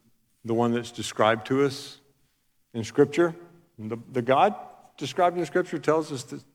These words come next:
sometimes he gets angry. And sometimes we get uncomfortable with that. We, "Oh, God, surely God never gets angry." Well, p-, apparently he does, because it says, "The Lord is compassionate and gracious, slow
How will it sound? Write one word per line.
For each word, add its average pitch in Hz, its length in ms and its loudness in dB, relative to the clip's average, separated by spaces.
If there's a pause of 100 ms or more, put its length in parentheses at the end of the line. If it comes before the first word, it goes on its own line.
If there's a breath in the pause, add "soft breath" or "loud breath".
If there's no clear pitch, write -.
sometimes 135 440 -2
he 151 80 -2
gets 156 200 -2
angry. 156 340 -6 (1500)
And 104 400 -8 (400)
sometimes 127 420 -2
we 139 120 0
get 143 120 2
uncomfortable 123 520 -2
with 82 100 -10
that. 85 80 -14
We, 123 220 -2 (260)
"Oh, 107 340 -2
God, 104 220 -2
surely 139 280 4
God 107 260 4
never 95 180 -6
gets 90 200 -8
angry." 117 320 -2
Well, 110 260 -2 (200)
p-, - 60 -16 (340)
apparently 147 380 2
he 151 60 0
does, 147 400 2 (520 loud breath)
because 117 260 4
it 117 100 0
says, 117 260 2
"The 120 80 4
Lord 139 220 8
is 120 320 2
compassionate 143 640 2
and 123 100 -2
gracious, 131 380 4
slow 160 920 4